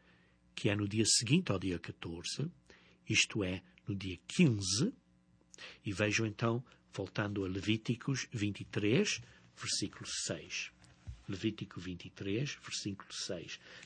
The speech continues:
diz assim: "E ao quinze deste mês é a festa dos pães asmos do Senhor, sete dias comereis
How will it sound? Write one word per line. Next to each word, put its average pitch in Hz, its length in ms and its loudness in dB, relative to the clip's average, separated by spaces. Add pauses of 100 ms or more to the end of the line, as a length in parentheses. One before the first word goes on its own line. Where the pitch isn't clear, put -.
diz 104 200 0
assim: 95 360 -6 (520)
"E 131 120 6
ao 117 200 8
quinze 247 500 4
deste 107 340 2
mês 98 480 -4 (300)
é 120 140 2
a 113 60 0
festa - 640 2
dos 113 200 -4
pães 101 380 -4
asmos 92 500 -4
do - 120 -12
Senhor, 95 580 0 (300)
sete 170 500 2
dias 143 440 2
comereis 92 760 -4